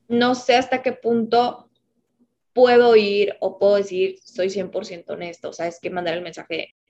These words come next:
"¿Por qué no me mandas un poquito más de mensajes?". No, no el por qué, no la, no iniciar algo con una, un, con reclamando, pero el, "Me encanta que me mandes un mensaje, me encanta cuando lo haces". Creo que puede darle pie a la otra persona a decirle,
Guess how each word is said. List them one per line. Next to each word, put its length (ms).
"¿Por 160
qué 100
no 100
me 100
mandas 260
un 80
poquito 220
más 120
de 80
mensajes?". 420
No, 280
no 120
el 100
por 140
qué, 100
no 260
la, 240
no 120
iniciar 440
algo 260
con 160
una, 440
un, 480
con 120
reclamando, 640
pero 160
el, 300
"Me 180
encanta 500
que 80
me 80
mandes 340
un 80
mensaje, 640
me 120
encanta 420
cuando 200
lo 120
haces". 580
Creo 200
que 100
puede 240
darle 280
pie 200
a 40
la 120
otra 200
persona 520
a 140
decirle, 760